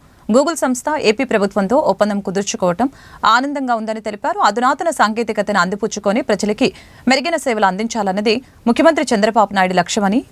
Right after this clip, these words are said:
అన్నారు. ఆర్టిఫిషియల్ ఇంటెలిజెన్స్ రంగంలో అంతర్జాతీయంగా వస్తున్న మార్పులకు అనుగుణంగా అవకాశాలని అందిపుచ్చుకునేందుకు ఆంధ్రప్రదేశ్ ప్రభుత్వం కీలకమైన తొలి అడుగు వేసింది.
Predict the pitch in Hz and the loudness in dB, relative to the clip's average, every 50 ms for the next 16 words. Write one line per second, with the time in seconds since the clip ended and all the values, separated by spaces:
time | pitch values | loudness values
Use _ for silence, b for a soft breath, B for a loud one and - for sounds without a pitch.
0 | - - - 180 170 151 135 139 - - - - - - _ - 233 247 262 294 | -8 -2 0 0 2 2 0 -2 -2 -6 -12 -18 -20 -14 _ 2 2 2 2 0
1 | 339 339 339 - 302 262 233 220 220 233 240 214 247 240 240 - 233 214 202 208 | -6 -8 -10 -6 -4 -2 0 0 0 -2 -2 -2 -2 -2 -2 -2 -2 -2 0 0
2 | 214 208 220 254 - - 202 202 208 233 226 202 214 208 208 208 208 202 196 190 | -2 -2 -2 -4 -2 -2 -2 -2 -2 -2 -4 -2 -2 -2 -2 -2 -4 -2 -2 -2
3 | 180 180 180 - 190 185 180 180 180 180 185 185 208 190 196 180 175 175 190 185 | -2 -4 -4 -6 -6 -4 -2 -2 -2 -2 -4 -6 -6 -4 -4 -4 -4 -4 -4 -6
4 | 190 190 185 262 311 - 196 202 214 247 269 247 254 214 196 202 202 208 180 185 | -6 -6 -6 -6 -4 -2 -2 -2 -2 -2 -2 -2 -2 -4 -4 -2 -2 -2 -2 -2
5 | 190 196 190 202 185 - - - 185 185 185 185 185 - 247 - - 208 214 233 | -2 -4 -6 -8 -10 -10 -10 -8 -6 -6 -4 -6 -4 -4 -2 0 0 0 0 0
6 | 277 277 - 214 240 247 - - 233 220 214 220 - 302 320 320 320 240 208 208 | -2 -4 -6 -6 -6 -6 -4 -6 -6 -6 -6 -6 -6 -6 -6 -4 -2 -2 -2 -2
7 | 214 220 208 196 185 180 180 190 185 190 180 185 185 185 185 196 196 170 160 160 | -2 -2 -4 -4 -4 -6 -6 -4 -4 -4 -4 -4 -6 -6 -6 -6 -6 -8 -8 -8
8 | 170 160 165 165 - | -10 -8 -6 -6 -8